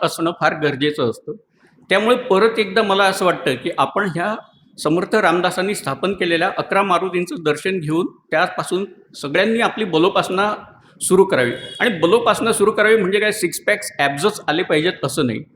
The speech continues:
जे चूक आहे त्याला चूक म्हणणं ही पण एक प्रकारची बलोपासनाच आहे. जे चूक आहे त्याचा प्रतिकार करणं ही पण एक प्रकारची बलोपासना आहे.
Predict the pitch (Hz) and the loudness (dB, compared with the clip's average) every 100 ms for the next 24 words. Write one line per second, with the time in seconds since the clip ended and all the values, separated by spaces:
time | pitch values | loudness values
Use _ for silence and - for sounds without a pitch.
0 | _ _ _ _ - 127 220 233 247 247 | _ _ _ _ -10 0 0 2 2 4
1 | 220 226 220 226 226 - 254 247 185 190 | 4 4 4 2 2 2 2 4 4 6
2 | 202 160 - - - - - 170 233 240 | 4 2 -4 -16 -20 -12 -4 0 2 0
3 | 240 202 185 190 220 170 170 170 143 139 | 0 -2 0 0 0 4 4 4 0 0
4 | 131 - 110 104 - _ _ - 139 196 | -2 -2 -8 -10 -16 _ _ -20 0 2
5 | 226 226 226 202 214 214 220 208 156 202 | 2 2 2 2 2 0 0 -2 -2 0
6 | 220 214 - 165 185 151 156 220 240 - | 0 2 2 2 0 0 0 2 0 0
7 | 180 190 208 170 147 147 117 - 120 107 | 0 0 0 0 0 0 -4 -6 -10 -12
8 | - | -16